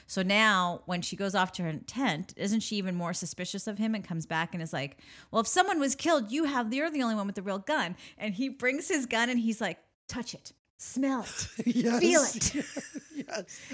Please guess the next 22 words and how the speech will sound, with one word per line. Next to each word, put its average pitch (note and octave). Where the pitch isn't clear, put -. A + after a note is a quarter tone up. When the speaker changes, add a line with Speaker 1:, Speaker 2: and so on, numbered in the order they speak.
Speaker 1:
Is D4+
Speaker 2:
If F#3+
Speaker 1:
it G#3+
Speaker 2:
I C#4+
Speaker 1:
warm?" D#4
Speaker 2:
shot B3+
somebody, E3
my C#4
gun D#3+
would A3
be D4
warm C#4+
and D4+
it C#4+
would E4+
smell C#4+
like C4
a D#4+
gun F4
that's F3+
been D3+
fired. A#2+